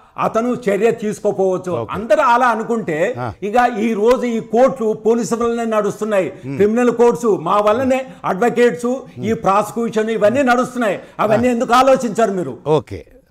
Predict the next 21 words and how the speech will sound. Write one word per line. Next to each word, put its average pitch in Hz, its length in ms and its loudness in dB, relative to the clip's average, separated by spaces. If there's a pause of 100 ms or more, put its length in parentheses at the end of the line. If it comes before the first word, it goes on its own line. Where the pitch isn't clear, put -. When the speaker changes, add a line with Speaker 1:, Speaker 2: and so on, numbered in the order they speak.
(120)
Speaker 2:
first 233 240 0
of 160 100 -2
all 214 200 2
మీరు 202 100 0
చెప్పినటువంటి 196 540 -2
వాటిలో 185 320 -2
నంబర్ 190 220 -2
వన్ 208 240 2 (400)
Speaker 1:
చెప్పండి, 226 200 6
Speaker 2:
కోవిడ్. 262 180 6
Speaker 1:
మీరు 208 100 2
ఎందుకు 226 140 4
Speaker 2:
కో-, 247 80 10
Speaker 1:
ఆలోచించరు? 208 240 6
Speaker 2:
నంబర్ 233 180 2
వన్ 226 200 2
చెప్తున్నాను, 202 440 0
ఒకదాని 233 280 2
తర్వాత 233 220 -2
ఒకటి 202 220 -4
చెప్తాను. 127 440 -8